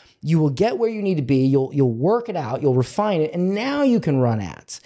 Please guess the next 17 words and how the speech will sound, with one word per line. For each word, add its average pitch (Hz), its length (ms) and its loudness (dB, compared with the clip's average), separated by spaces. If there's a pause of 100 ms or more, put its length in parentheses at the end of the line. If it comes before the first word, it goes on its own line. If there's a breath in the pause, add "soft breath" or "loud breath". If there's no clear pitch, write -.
(120 loud breath)
It - 180 -2
doesn't 240 380 -2
take, 220 460 -4
to 220 120 -2
make 226 200 2
one 202 320 -2
sale 196 260 0
a - 20 2
week 190 220 -2
does 160 160 -6
not 185 480 -2
take 180 420 -8
that 156 300 -2
much 156 300 -4
of 143 200 0
your 135 260 0
time. 139 460 -4